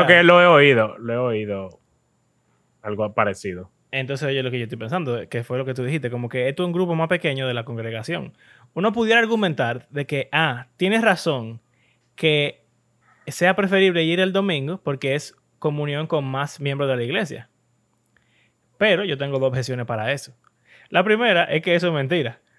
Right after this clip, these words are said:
Speaker 1: Uno, como sea, cuando va a la iglesia los domingos, se junta con la gente que mejor le caen. No es que tú no saludas a los otros, que quizá, no sé, pero, o sea,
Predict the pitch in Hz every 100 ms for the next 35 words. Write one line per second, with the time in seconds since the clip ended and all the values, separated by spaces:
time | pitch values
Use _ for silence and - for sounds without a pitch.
0 | _ - 170 196 190 180 160 185 147 151
1 | 139 151 180 190 196 190 202 190 165 196
2 | 165 165 170 165 151 143 151 165 151 135
3 | 131 123 123 269 147 120 - _ _ _
4 | _ - 156 165 196 220 208 190 202 202
5 | 180 185 185 170 175 190 220 202 175 160
6 | 151 147 139 156 165 156 151 - 190 190
7 | - - - 233 202 240 381 _ _ _
8 | _ _ _ _ _ _ _ _ - 135
9 | 151 135 123 110 -